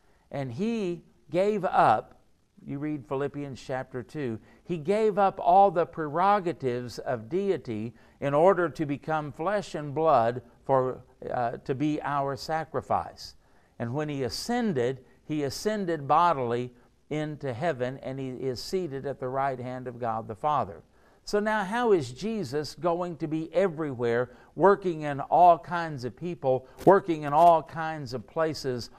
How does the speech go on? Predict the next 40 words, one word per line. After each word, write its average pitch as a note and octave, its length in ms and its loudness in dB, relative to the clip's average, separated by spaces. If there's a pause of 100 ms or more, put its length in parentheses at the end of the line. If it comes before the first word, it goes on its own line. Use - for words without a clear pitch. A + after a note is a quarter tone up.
(140)
all F#3+ 300 8
over F3+ 180 2
the D#3+ 120 2
world D3 440 2
right B2+ 300 -2
now A#2+ 380 0 (240)
in C3+ 180 -2
ways C#3 340 -2
we C#3+ 140 -6
can't C3 320 -10
even A#2+ 240 -8
imagine? A#2+ 580 -10 (420)
And C3 120 -6
he C3 80 -8
does E3+ 380 -2
that B2 260 -2
by B2+ 140 -2
sending C3+ 600 -8 (300)
the C#3+ 140 -2
Holy C#3+ 300 -4
Spirit. D3 580 -4 (380)
And F3 100 -4
so A#3 140 4
believers F#3 680 0
indwelt E3+ 460 2
by D#3 140 4
the C#3 120 -4
Holy D#3 260 0
Spirit D3+ 580 0 (180)
have D3+ 180 -2
the C3+ 80 -2
presence G3+ 580 -2
and D3+ 160 -4
the B2+ 80 -2
power G3 540 0
and D#3 240 -6
the B2+ 80 -6
authority F3+ 640 2
of F#3+ 160 -2
Jesus, C3 640 -6